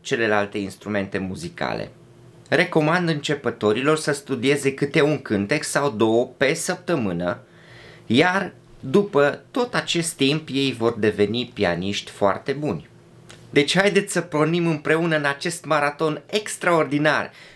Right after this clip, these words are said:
Cine va ajunge până la final va fi un instrumentist foarte bun. De asemenea, voi avea și un site unde voi posta aceste clipuri,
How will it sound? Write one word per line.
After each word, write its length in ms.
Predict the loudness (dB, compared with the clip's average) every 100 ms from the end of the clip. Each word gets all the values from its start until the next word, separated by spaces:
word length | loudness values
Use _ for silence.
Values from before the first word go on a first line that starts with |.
| -8
Cine 320 | -2 2 2
va 200 | 2 0
ajunge 460 | 0 -4 -6 -4 -4
până 260 | -2 2
la 120 | 2 0
final 460 | -4 -4 -2 -2
va 180 | -4 -6 -4
fi 240 | -4 -4
un 140 | -4 -2
instrumentist 920 | -4 -4 -4 0 0 0 -2 -2 -6 -18 -20 -20
foarte 500 | -4 2 2 2 0
bun. 300 | 0 -2 -6 -14 -20 -20 -20 -20 -6
De 160 | 2 2
asemenea, 500 | 4 2 2 2 2
voi 180 | 4
avea 260 | 2 2 -2
și 180 | -2 -2
un 180 | -2 -2
site 420 | -2 -2 -2 -2
unde 160 | -2 0
voi 240 | 2 2
posta 400 | 2 -4 -4 -4
aceste 560 | -2 -4 -6 -6 -4 -6
clipuri, 480 | -4 -4 -2 -2 -2